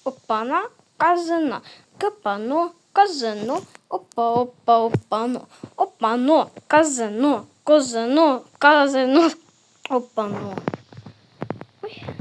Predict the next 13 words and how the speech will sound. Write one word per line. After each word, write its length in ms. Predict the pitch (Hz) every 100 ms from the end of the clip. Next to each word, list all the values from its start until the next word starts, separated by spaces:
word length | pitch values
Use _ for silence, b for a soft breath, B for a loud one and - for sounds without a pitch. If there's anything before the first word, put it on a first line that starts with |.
| -
тут 140 | 269 247
метеорит, 540 | 233 - 226 359 -
походу, 440 | - 330 349 349
прилетів. 640 | 320 311 302 285 - 285 - - - B B B B B -
Опа, 120 | - 349 - - B B B B
тут 280 | - 339 -
будинок 600 | 277 269 269 294 277 -
рибалочки. 1000 | 269 240 - - - _ - - - - - - B B B -
І 140 | -
тут 220 | - - 294
є 100 | 302
маленька 500 | - 233 254 285 285 254
склінячка. 1000 | - - 269 277 226 - - - -